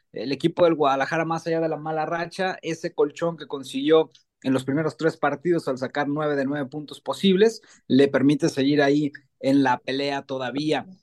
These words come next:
Se esperan cambios para mañana, Beto, pero me enteraba hace unos instantes que en la práctica del día de hoy,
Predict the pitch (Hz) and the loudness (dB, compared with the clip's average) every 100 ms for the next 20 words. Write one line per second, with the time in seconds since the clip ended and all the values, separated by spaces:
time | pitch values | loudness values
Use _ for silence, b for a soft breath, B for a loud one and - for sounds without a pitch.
0 | _ - 175 160 269 294 277 269 262 262 | _ -10 -6 0 0 0 0 -2 -2 -8
1 | - 202 175 165 185 208 202 190 196 214 | -6 -6 -4 -4 0 0 2 2 2 2
2 | 208 196 170 165 165 147 156 190 196 190 | 2 2 0 -2 -4 -4 -2 -2 -2 -4
3 | 208 208 180 165 - 185 170 151 139 - | -4 -4 -6 -6 -2 0 0 0 -2 -4
4 | 143 135 139 180 175 208 185 151 143 160 | -4 -4 -4 -8 -6 -2 2 4 2 2
5 | 170 165 185 196 | 4 4 4 -2